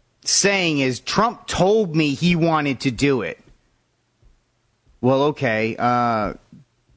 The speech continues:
did they withheld it? Did they withhold it? No, it was dispersed in the correct fiscal year. Well, then it doesn't matter if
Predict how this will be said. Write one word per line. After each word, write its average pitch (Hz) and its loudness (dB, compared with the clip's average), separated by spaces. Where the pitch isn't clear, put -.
did 135 2
they 139 0
withheld 131 0
it? 269 -2
Did 135 0
they 147 2
withhold 151 0
it? 220 0
No, 135 2
it 147 2
was 139 -2
dispersed 160 -2
in 147 2
the 139 0
correct 135 -2
fiscal 123 -2
year. 123 0
Well, 180 4
then 208 0
it 202 0
doesn't 202 0
matter 208 0
if 160 -6